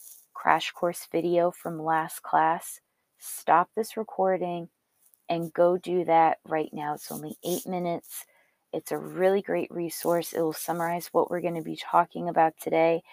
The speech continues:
and these terms in this Quizlet will make so much more sense. If you've already watched it, congratulations.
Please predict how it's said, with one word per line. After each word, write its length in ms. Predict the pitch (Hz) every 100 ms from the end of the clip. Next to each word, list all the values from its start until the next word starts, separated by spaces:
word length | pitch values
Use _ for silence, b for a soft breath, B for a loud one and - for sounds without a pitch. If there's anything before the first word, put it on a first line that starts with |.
| B B B B
and 400 | 165 170 175 165 - -
these 360 | 170 165 160 - _ -
terms 640 | - 196 185 165 160 -
in 160 | - 170
this 260 | 170 165 -
Quizlet 440 | 170 165 160 151 -
will 180 | 160
make 300 | 151 151 - _
so 340 | - - - 170
much 300 | 175 - -
more 140 | 156
sense. 480 | - 92 - - - _ _ _ _
If 120 | 190 185
you've 220 | 190 185 _
already 380 | 180 185 190 185
watched 460 | 156 165 - -
it, 180 | 233 240 - - _ -
congratulations. 1300 | 196 170 170 175 165 156 160 - 180 202 214 -